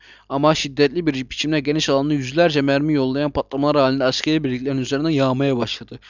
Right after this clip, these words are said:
Çöl gerçek bir can pazarına dönüşmüştü. Tank dümenindeki birlikler geniş alanda hareket kabiliyetlerini tamamen yitirmişler ve arkadan gelecek onların yardımlarına muhtaç hale gelmişlerdi. General Smith araçtan inmişti. "Savaş alanı çok tehlikeli. Sürekli olarak meydana gelen patlamalar nedeniyle serseri mermiler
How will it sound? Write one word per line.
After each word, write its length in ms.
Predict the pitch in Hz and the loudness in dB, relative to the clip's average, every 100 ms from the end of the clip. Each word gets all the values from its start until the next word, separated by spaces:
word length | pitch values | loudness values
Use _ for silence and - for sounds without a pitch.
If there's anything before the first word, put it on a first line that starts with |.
| - _ _ _ _ _ - | -20 _ _ _ _ _ -8
Çöl 240 | - 175 | 0 2
gerçek 480 | 165 156 143 - 165 | 4 4 2 0 0
bir 60 | 160 | 0
can 220 | 156 170 | 2 0
pazarına 420 | 135 131 143 131 | -2 -2 0 0
dönüşmüştü. 560 | 127 123 - 123 - 135 | -2 -4 -6 -10 -8 -4
Tank 300 | - 165 - | 0 -2 0
dümenindeki 800 | 143 131 131 143 165 - - 147 | -2 0 0 -2 -2 -4 -4 0
birlikler 500 | 135 127 - 151 156 | 0 0 0 2 2
geniş 300 | 143 160 156 | 2 0 0
alanda 380 | 127 131 143 143 | 0 0 2 2
hareket 380 | 135 156 - | 0 -2 -6
kabiliyetlerini 720 | - 135 131 131 - 131 135 139 | -4 -2 0 -4 -2 -4 -4 -4
tamamen 460 | 139 156 156 123 - - _ - | -2 2 2 0 -6 -20 _ -8
yitirmişler 600 | 139 127 117 147 165 165 | -4 -4 -2 2 4 4
ve 80 | |
arkadan 420 | 123 135 147 165 147 | 2 2 2 0 0
gelecek 380 | 135 135 156 | -2 -2 -2
onların 320 | 131 135 147 156 | -2 0 0 0
yardımlarına 600 | 131 127 131 135 147 143 | 0 0 0 0 0 -2
muhtaç 400 | 120 - 147 139 | -4 -4 -2 0
hale 220 | 131 131 | 0 0
gelmişlerdi. 640 | 123 117 - 117 113 - - - - _ _ _ _ - | -2 -6 -6 -4 -4 -8 -20 -20 -20 _ _ _ _ -4
General 260 | 143 151 151 | 2 4 4
Smith 240 | 160 160 | 2 4
araçtan 380 | 139 139 147 139 | 4 4 4 2
inmişti. 360 | 131 120 - 120 | 2 -2 -4 0
"Savaş 320 | 143 156 156 | 2 2 2
alanı 140 | 151 | -2
çok 240 | 147 170 - | 0 -2 0
tehlikeli. 520 | 127 120 123 120 139 | -2 0 -2 -2 -2
Sürekli 360 | - 156 151 | 0 0 2
olarak 300 | 170 147 - | 2 4 4
meydana 320 | 135 127 143 139 | 0 0 0 0
gelen 240 | 127 120 | -2 -2
patlamalar 520 | 123 - 127 131 143 | -4 -4 -2 0 -2
nedeniyle 380 | 131 123 123 120 | -4 -8 -4 -4
serseri 460 | - 127 - 143 156 | 0 -2 0 -4 -2
mermiler 460 | 127 120 123 151 | -2 -2 0 -2